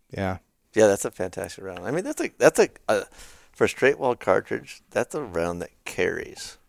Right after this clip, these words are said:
Speaker 1: It does. And these new, um, F T X bullets,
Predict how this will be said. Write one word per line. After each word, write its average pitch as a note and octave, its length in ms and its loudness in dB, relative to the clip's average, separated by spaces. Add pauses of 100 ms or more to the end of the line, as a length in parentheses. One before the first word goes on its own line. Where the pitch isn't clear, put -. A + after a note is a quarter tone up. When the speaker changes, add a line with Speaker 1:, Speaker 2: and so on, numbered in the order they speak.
(140)
Speaker 1:
It G2 140 -2
does. G#2 420 8 (380)
And A2+ 100 -2
these A#2 160 6
new, B2+ 400 8
um, F#2+ 400 4
F - 140 2
T G#2+ 140 4
X G2+ 160 6
bullets, F2 580 4